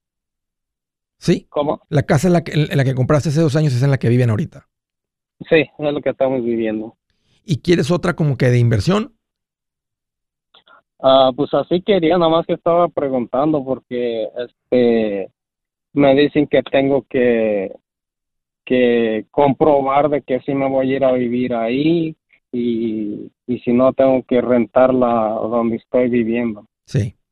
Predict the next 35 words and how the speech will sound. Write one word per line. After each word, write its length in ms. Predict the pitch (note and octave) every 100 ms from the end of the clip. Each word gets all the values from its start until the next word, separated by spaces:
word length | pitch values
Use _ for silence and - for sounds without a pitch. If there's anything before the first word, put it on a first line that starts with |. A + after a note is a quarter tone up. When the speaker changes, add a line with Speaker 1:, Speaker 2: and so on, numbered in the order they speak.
| _ _
Speaker 1:
sí, 120 | -
porque 380 | A#2+ A#2 C#3 -
si 140 | - C#3+
va 80 |
a 40 | B2+
ser 120 | E3+
con 120 | D#3+
un 120 | D#3+
préstamo, 580 | D3 D3 - D#3+ C#3+ C#3 - _ _ _ _ _
eh, 200 | - -
lo-, 160 | - -
lo-, 180 | -
los 180 | - C3
préstamos 520 | - D#3 - F#3 F3+ -
típicos 500 | - D3 D#3+ D#3 D#3+
son 200 | - D3
para, 400 | C3+ C#3+ C3 B2+ -
para 220 | B2+ A#2+
residencia 560 | A#2 G2+ A#2 A2+ B2+ -
personal. 540 | G3 G2+ - G#2 G2 - _ _
Si 360 | - D3 C3
es 260 | C3+ D3 C#3+
de 80 | E3
Speaker 2:
Ajá. 80 |
Speaker 1:
inversión, 680 | E3+ D#3+ E3+ D#3 F3+ D3+ F3+
entonces 280 | - D#3+ A#2+
nomás 200 | B2+ A#2+
te, 80 | -
te 240 | - B2
piden 260 | - B2+ C3
un 120 | B2
poquito 300 | C3+ C3+ C#3
más 180 | C3 B2
de 80 |
enganche, 460 | D3 C3 B2 A#2 C#3+